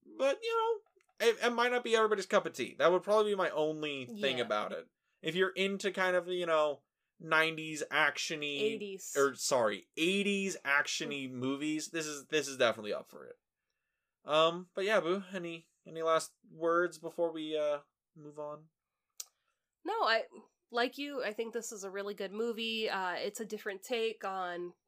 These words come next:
Speaker 2: Prohibition. I'd recommend it. Give it a watch. It was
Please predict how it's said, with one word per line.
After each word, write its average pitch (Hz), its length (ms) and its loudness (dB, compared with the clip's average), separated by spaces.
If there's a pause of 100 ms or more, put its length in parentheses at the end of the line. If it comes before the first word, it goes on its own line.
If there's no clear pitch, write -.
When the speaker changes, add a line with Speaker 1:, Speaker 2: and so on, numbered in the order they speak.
Speaker 2:
Prohibition. 202 840 -4 (760)
I'd 311 240 -2
recommend 226 340 -2
it. 247 200 -8
Give 208 180 -6
it 226 60 -4
a 226 60 -2
watch. 214 720 -2 (500)
It 202 100 -4
was 202 680 -4